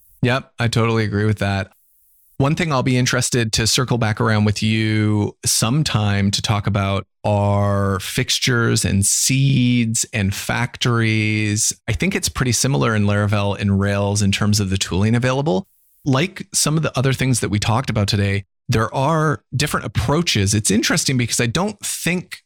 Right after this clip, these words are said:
people are so dogmatic about it, but it is a similar thing where different people have found things that work for them. And I feel like that's fun to noodle on. So,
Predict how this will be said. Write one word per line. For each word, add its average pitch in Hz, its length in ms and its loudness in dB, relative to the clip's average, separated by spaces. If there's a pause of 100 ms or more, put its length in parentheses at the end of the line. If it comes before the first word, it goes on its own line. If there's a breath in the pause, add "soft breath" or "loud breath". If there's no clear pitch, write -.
people 131 460 -2
are 117 180 0
so 127 340 2
dogmatic 113 840 0
about 143 300 0
it, 190 220 -4
but 127 140 -2
it 117 160 -2
is 131 180 0
a 127 40 2
similar 143 340 0
thing 120 260 0
where 107 100 2
different 101 300 0
people 110 240 -2
have 101 100 0
found 98 300 0
things 98 260 0
that - 180 -8
work 101 180 -4
for 135 100 -2
them. 175 280 -2 (380)
And 123 140 0
I 113 80 0
feel 160 200 0
like 110 160 0
that's 113 200 0
fun 101 340 0
to - 120 -2
noodle 98 320 2
on. 92 240 0
So, 95 420 0